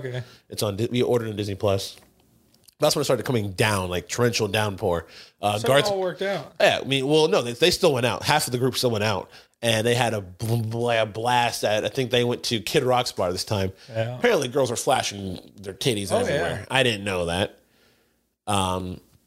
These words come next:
Speaker 1: <laughs>
Speaker 2: so I missed that. Bummer. <laughs> But then on Sunday, what happened Sunday? <laughs> I don't know. It was very chill after, after
Speaker 1: Parthenon.
Speaker 2: Huh?
Speaker 1: Parthenon.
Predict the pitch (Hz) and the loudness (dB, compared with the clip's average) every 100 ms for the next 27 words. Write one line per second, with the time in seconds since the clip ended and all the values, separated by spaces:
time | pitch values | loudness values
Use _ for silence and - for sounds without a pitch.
0 | _ _ _ _ - - 117 107 113 - | _ _ _ _ -6 -2 0 2 0 0
1 | 90 85 - - _ - - - _ _ | 0 -2 -6 -10 _ -20 -20 -20 _ _
2 | _ _ 113 110 120 98 95 110 _ _ | _ _ -20 -2 0 2 0 -4 _ _
3 | - - - - - - - - - - | -6 -4 -4 -4 -8 -8 -10 -8 -8 -6
4 | 110 113 120 117 117 113 104 - 135 135 | -2 0 2 0 0 -2 -4 -2 -2 0
5 | 131 131 127 127 139 135 117 107 104 80 | 2 2 2 -2 -2 -2 -2 -2 -2 0
6 | 90 - - 659 740 831 - - - - | -2 -2 -4 -8 -8 -8 -10 -14 -10 -8
7 | - - 160 220 160 104 139 175 220 302 | -8 -2 2 2 0 0 0 2 2 2
8 | 202 - 233 147 135 123 135 151 127 123 | 2 2 4 4 2 2 2 2 0 0
9 | 113 117 120 - - - 139 190 - _ | -2 -8 -12 -16 -12 -2 -2 -2 -12 _
10 | _ - 123 127 127 113 107 104 107 | _ -4 -2 -2 -2 -4 -2 -2 -6